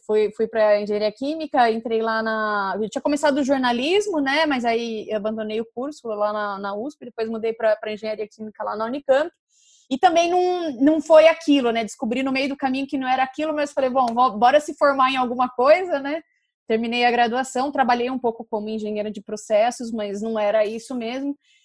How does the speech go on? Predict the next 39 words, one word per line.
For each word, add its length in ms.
E 40
acabei 300
encontrando 460
no 120
marketing 560
um 160
bom 520
equilíbrio, 520
um 60
bom 180
caminho 480
entre 240
humanas 420
e 60
exatas, 640
né? 260
E, 480
e 60
acredito 400
até 240
hoje 280
nisso, 380
né? 180
E 120
aí, 340
mas 140
precisava 400
de 80
uma 100
empresa 480
que 320
acreditasse 880
na 180
engenheira 520
que 100
queria 200
ir 40
pro 160
marketing. 540